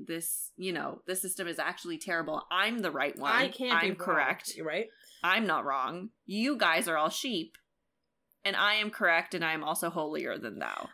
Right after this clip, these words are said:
Speaker 2: I do think it also has to do with a certain personality type. You know
Speaker 1: And
Speaker 2: what I
Speaker 1: also
Speaker 2: mean?
Speaker 1: lack of emotional awareness.
Speaker 2: Yeah, lack of
Speaker 1: Zero
Speaker 2: e-,
Speaker 1: emotional
Speaker 2: right.
Speaker 1: intelligence. <laughs>
Speaker 2: That for sure. But I think there's a certain sort of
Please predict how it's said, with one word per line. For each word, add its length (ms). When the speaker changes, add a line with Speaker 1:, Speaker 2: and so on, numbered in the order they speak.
Speaker 2:
I 60
do 160
think 200
it 100
also 340
has 280
to 80
do 140
with 140
a 40
certain 360
personality 600
type. 320
You 140
know 80
Speaker 1:
And 80
Speaker 2:
what 20
I 40
Speaker 1:
also 220
Speaker 2:
mean? 60
Speaker 1:
lack 280
of 140
emotional 720
awareness. 560
Speaker 2:
Yeah, 120
lack 200
of 60
Speaker 1:
Zero 340
Speaker 2:
e-, 40
Speaker 1:
emotional 480
Speaker 2:
right. 100
Speaker 1:
intelligence. 840
<laughs> 380
Speaker 2:
That 320
for 120
sure. 320
But 120
I 60
think 200
there's 140
a 60
certain 300
sort 200
of 120